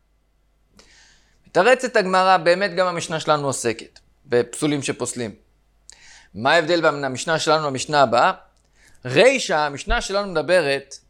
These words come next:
על פסולי קהל, אלה שפסולים מלבוא בקהל, שהם פוסלים בביאתם. אסור להם להתחתן, התחתנו, פוסלים מן הכהונה. פוסלים מן התרומה.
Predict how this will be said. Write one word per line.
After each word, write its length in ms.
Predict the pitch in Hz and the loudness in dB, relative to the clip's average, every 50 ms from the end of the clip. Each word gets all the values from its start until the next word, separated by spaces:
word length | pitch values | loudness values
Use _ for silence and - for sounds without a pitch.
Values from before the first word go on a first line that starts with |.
| _ _ _ _ _ _ _ | _ _ _ _ _ _ _
על 200 | - - 196 - - | 0 0 0 0 -2
פסולי 420 | - - - 247 254 269 277 277 | -8 -6 -4 2 6 6 6 6
קהל, 400 | 277 277 269 254 247 247 247 220 | 6 4 6 6 8 6 6 4
אלה 160 | 185 214 240 233 | 2 -2 -2 -2
שפסולים 560 | - 247 - - - 226 240 247 262 254 247 | -2 -6 -8 -10 -10 -6 -4 -4 -2 -2 2
מלבוא 260 | 240 233 226 208 233 | 2 4 4 4 4
בקהל, 560 | 226 233 220 - 220 190 196 220 240 254 247 | 4 4 2 4 4 4 6 6 6 4 2
שהם 240 | 247 - 208 190 180 - - | 0 -2 -4 -4 -4 -6 -6
פוסלים 340 | 185 185 - 220 262 262 | -6 -6 -4 -4 -4 -2
בביאתם. 640 | 233 240 196 202 214 208 196 - - 233 214 196 185 151 - _ _ _ _ _ _ _ _ _ _ _ _ _ _ _ _ _ _ _ _ _ _ _ _ _ _ _ _ _ - | -2 0 2 4 4 4 4 4 2 2 2 2 -2 -6 -12 _ _ _ _ _ _ _ _ _ _ _ _ _ _ _ _ _ _ _ _ _ _ _ _ _ _ _ _ _ -10
אסור 380 | 139 - - - 269 320 339 330 | -8 -8 -6 -2 2 2 4 4
להם 220 | 294 269 247 208 | 4 4 2 0
להתחתן, 540 | 185 170 - - - 135 - 233 247 269 269 - - | -4 -8 -8 -8 -10 -6 -2 0 0 0 0 -2 -8
התחתנו, 540 | 175 - - 175 170 175 233 285 277 285 - | -14 -6 -4 -4 -2 0 0 -2 -2 0 0
פוסלים 420 | 208 202 - - 214 233 254 247 | -2 0 0 0 0 0 0 2
מן 100 | 240 220 | 2 2
הכהונה. 500 | 202 180 - 202 185 180 175 165 165 156 - - _ _ - - - - - - - - _ _ _ _ _ _ _ _ _ _ _ _ _ _ _ _ _ | 2 2 4 4 2 2 2 0 -2 -4 -4 -8 _ _ -16 -16 -16 -14 -16 -20 -20 -20 _ _ _ _ _ _ _ _ _ _ _ _ _ _ _ _ _
פוסלים 320 | - 147 - - 240 247 | -8 -6 -4 -2 -2 0
מן 100 | 240 233 | 2 2
התרומה. 520 | 220 208 214 - 190 202 190 190 180 160 | 2 2 4 2 2 4 4 4 2 2